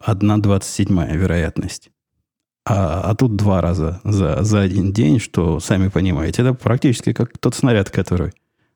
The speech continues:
два раза подряд в одну воронку попал. Хотя, конечно, мы, мы с вами понимаем, что снаряд не помнит, в какую он воронку попадал до этого. А у тётки у нашей проблема возникает без всякой связи, звонила она мне с утра уже или нет.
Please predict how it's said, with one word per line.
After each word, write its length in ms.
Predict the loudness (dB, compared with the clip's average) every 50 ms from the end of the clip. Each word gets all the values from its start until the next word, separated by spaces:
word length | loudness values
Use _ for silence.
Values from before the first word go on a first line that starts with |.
| _ 0
два 240 | 0 2 2 2 2
раза 200 | 2 2 2 2
подряд 400 | 2 2 2 2 2 0 0 0
в 60 | 0
одну 300 | 0 0 0 -2 -2 -4 _ _ _ _ _ _ _ _ _ _ _ -2
воронку 500 | 0 2 2 2 2 2 0 0 0 0
попал. 320 | -2 0 0 2 2 2 2
Хотя, 640 | 2 2 2 2 2 2 2 0 0 0 -2 -2
конечно, 640 | -2 0 0 0 2 0 -2 -4 -4 -4 -4 -4 -6 _ _ -2
мы, 240 | 0 2 2 2 2
мы 160 | 2 0 0
с 80 | 0 0
вами 240 | 0 2 2 0
понимаем, 520 | 0 0 0 2 2 2 2 2 2 0 -2
что 220 | -4 -4 -4 -4
снаряд 400 | -2 -2 -2 -2 0 0 0 0
не 120 | 0 -2 0
помнит, 340 | 0 -2 -2 -2 -2 -4
в 60 | -4 -4
какую 280 | -4 -2 0 0 0
он 120 | 2 2 2
воронку 420 | 2 2 2 0 0 0 -2 0
попадал 420 | 0 0 0 0 0 0 0 0
до 100 | 0 0
этого. 440 | 0 0 0 0 0 0 -2 -2 -2 -6 _ _ _ _ _ _ _ _ _ _ _ -4
А 280 | -2 -2 0 0 0 0
у 100 | 0 0
тётки 340 | 0 0 0 0 0 -2 0
у 40 | 0
нашей 320 | 0 0 0 0 -2 -2
проблема 480 | 0 0 0 0 2 2 2 2 2 2
возникает 520 | 2 2 0 0 0 0 0 0 0 2
без 180 | 0 0 0 0
всякой 280 | 0 -2 -2 -2 -2
связи, 340 | -2 2 2 2 2 2 0
звонила 460 | -2 0 0 2 2 2 4 4 2
она 120 | 2 4 2
мне 180 | 2 2 0
с 100 | 0 0
утра 300 | -2 -2 0 0 2 2
уже 240 | 2 2 2 2 2
или 120 | 2 2
нет. 240 | 2 0 -2 -4 -8